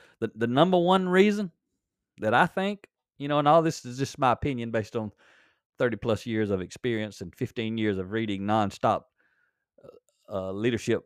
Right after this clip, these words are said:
development books from, from other people who've got a lot of experience and have read a lot of books. The number one th-, reason that I think, like, let's say right now, your boss doesn't really get involved.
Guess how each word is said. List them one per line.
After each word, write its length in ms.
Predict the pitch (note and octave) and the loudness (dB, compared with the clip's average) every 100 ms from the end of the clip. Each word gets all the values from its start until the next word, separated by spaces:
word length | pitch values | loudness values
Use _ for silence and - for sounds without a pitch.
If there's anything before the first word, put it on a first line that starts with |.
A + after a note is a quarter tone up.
| G2+ | -8
development 480 | G2 A#2 G#2+ F2+ G2 | 0 2 2 -4 -2
books 240 | G#2+ A2+ | -2 -2
from, 240 | - G2 E2+ | -8 -10 -10
from 180 | A#2 A#2+ | -4 2
other 180 | C#3 | 2
people 400 | G#2+ A2+ G#2 B2 _ _ _ _ | 2 -2 -2 -8 _ _ _ _
who've 160 | B2+ A#2 | -4 2
got 160 | A#2 | 4
a 40 | A2 | 8
lot 180 | A2 G#2 | 6 6
of 60 | |
experience 680 | G2 - G#2+ A2 A#2+ - - | 2 -6 -6 -4 -6 -12 -16
and 120 | A2+ | -2
have 120 | A#2 A#2 | 0 6
read 180 | A#2+ | 6
a 40 | A2+ | 8
lot 160 | A2 | 6
of 80 | G2+ | 6
books. 360 | G2+ C3 - - _ _ _ _ _ _ _ _ _ _ _ _ _ - | 0 -2 -4 -20 _ _ _ _ _ _ _ _ _ _ _ _ _ -8
The 80 | |
number 240 | G#2+ D#3+ E3 | 0 2 2
one 240 | E3 E3 | 2 2
th-, 200 | - - _ A#2+ | -2 -16 _ -2
reason 380 | D3 D#3+ C3+ A2 | 0 0 -4 0
that 160 | G#2+ | 4
I 140 | A#2 D#3 | 4 4
think, 340 | E3 E3 D3+ _ _ _ _ _ _ _ | 0 -4 -6 _ _ _ _ _ _ _
like, 160 | A2 B2 | -2 2
let's 180 | C#3 C#3 | 4 4
say 160 | D3 | 6
right 160 | C3 B2+ | 6 6
now, 140 | A#2+ | 4
your 220 | G#2+ G#2+ A#2+ | 0 4 6
boss 320 | A2+ A2+ - | 8 6 4
doesn't 300 | G#2+ G2+ F2+ | -2 -2 -2
really 200 | G#2+ G2+ | -4 -2
get 140 | G2 | -4
involved. 600 | G2 F#2+ F#2 E2+ D#2+ - | -4 -4 -4 -4 -6 -12